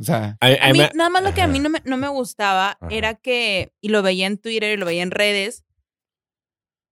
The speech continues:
Speaker 3: que juzgaban y señalaban a la gente que salía a trabajar.
Speaker 2: Ya.
Speaker 3: Gente que no podía
Speaker 1: Ah,
Speaker 3: hacer
Speaker 1: con,
Speaker 3: home
Speaker 1: eh,
Speaker 3: office.
Speaker 1: así fue al principio, ¿no?
Speaker 3: Eso fue al pri-, o sea,
Speaker 1: Ajá.
Speaker 3: eso fue al principio. O sea,
Speaker 2: Claro.
Speaker 3: gente que,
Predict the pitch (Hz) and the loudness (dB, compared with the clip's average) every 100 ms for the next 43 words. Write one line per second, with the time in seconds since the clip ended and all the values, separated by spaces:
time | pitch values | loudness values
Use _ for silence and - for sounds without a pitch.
0 | _ _ 262 262 247 220 247 254 247 247 | _ _ -12 -8 -8 -4 0 2 2 0
1 | 247 247 233 220 214 226 254 226 214 214 | -2 -4 -4 0 0 0 0 -2 -4 -10
2 | 240 - 247 208 170 180 226 208 156 147 | -12 -12 -10 -6 -6 -4 -4 -2 -6 -6
3 | 233 196 _ _ 95 92 80 - 247 240 | -12 -14 _ _ -10 -8 -10 -10 -6 -6
4 | 294 277 254 262 - 320 277 285 196 202 | -4 -4 -4 -4 0 2 2 4 4 6
5 | - 135 214 196 247 - 135 165 160 185 | 4 2 0 2 2 2 -2 0 2 0
6 | 180 160 151 139 113 120 180 - 226 247 | 0 -2 -2 -4 -6 -6 -8 -6 -4 -4
7 | 233 208 175 - 185 - 226 269 - 277 | -6 -8 -8 -12 -8 -2 0 0 0 0
8 | 277 - 180 - 240 208 170 190 - 233 | 0 -4 -10 -8 -10 -8 -10 -8 -6 -6
9 | 285 - 277 240 | -8 -6 -6 -6